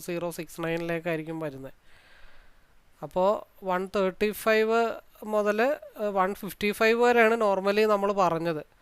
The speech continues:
മുപ്പത്തഞ്ച്, നാപ്പത്തഞ്ച്, അമ്പത്തഞ്ച്, ഇരുപത് പോയിന്റ്, ഇരുപത്തൊന്ന് പോയിന്റ് വളരെ സിമ്പിളായിട്ട്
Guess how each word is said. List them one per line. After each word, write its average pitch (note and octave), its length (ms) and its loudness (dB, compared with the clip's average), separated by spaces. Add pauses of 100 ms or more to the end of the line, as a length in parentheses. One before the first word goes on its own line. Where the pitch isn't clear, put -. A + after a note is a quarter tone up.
(600)
മുപ്പത്തഞ്ച്, F#3 640 -2 (160)
നാപ്പത്തഞ്ച്, F#3 680 -2 (160)
അമ്പത്തഞ്ച്, D#3+ 560 -6
ഇരുപത് E3+ 360 -4
പോയിന്റ്, G#3 240 -2
ഇരുപത്തൊന്ന് G3 440 -4
പോയിന്റ് G3 360 -4
വളരെ F3 280 -2
സിമ്പിളായിട്ട് E3+ 460 -4